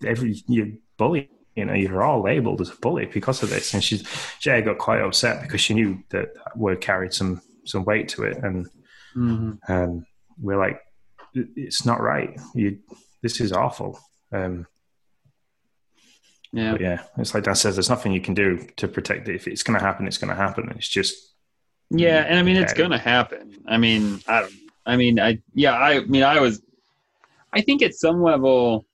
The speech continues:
Speaker 2: I don't know, maybe there's somebody at the top of the food chain. I've never been there. So maybe there's somebody at the top of the food chain at these schools that doesn't get bullied.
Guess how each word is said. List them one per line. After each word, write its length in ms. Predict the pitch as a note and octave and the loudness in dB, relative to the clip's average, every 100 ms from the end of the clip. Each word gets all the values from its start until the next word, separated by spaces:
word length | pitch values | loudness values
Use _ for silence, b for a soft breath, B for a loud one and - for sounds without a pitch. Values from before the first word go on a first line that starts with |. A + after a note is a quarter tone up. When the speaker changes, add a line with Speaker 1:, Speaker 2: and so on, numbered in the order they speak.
| _ _ _ _ _ _ _ _ - | _ _ _ _ _ _ _ _ -4
Speaker 2:
I 100 | - | 0
don't 100 | D3+ | 4
know, 160 | A#2 G#2+ | 4 4
maybe 260 | A#2+ D#3+ F#3 | 4 2 4
there's 220 | C3+ - | 2 2
somebody 340 | B2+ C3 B2+ | 2 4 4
at 80 | A2+ | 2
the 80 | G2+ | 0
top 260 | A2 G2+ | 0 0
of 60 | G2+ | -2
the 60 | G2 | -4
food 240 | G#2+ G2 | -4 -2
chain. 220 | G2 G2 | -2 0
I've 120 | G#2 A#2 | 2 2
never 220 | C3+ A#2+ | 4 2
been 300 | G#2 A2 A#2 | 4 4 4
there. 240 | G2+ F#2 - | 2 -2 -10
So 180 | - A#2+ | 0 2
maybe 220 | D3 G#3 | 4 4
there's 200 | E3+ B2 | 4 4
somebody 280 | C#3+ C#3+ C3+ | 2 4 4
at 60 | |
the 80 | A2+ | 2
top 260 | G2+ A#2 A2 | 2 2 2
of 60 | G#2 | -2
the 60 | |
food 260 | - A2 G2+ | 0 0 2
chain 260 | A2+ G#2 G2+ | 2 2 2
at 100 | F2+ | 0
these 180 | G#2 - | -4 -2
schools 400 | - G#2+ G#2 - _ _ - | 0 2 2 0 _ _ -2
that 100 | A2+ | 2
doesn't 240 | A2 G#2+ | 2 2
get 160 | G#2 G2+ | 0 2
bullied. 380 | A2 G#2 G2+ | 4 4 2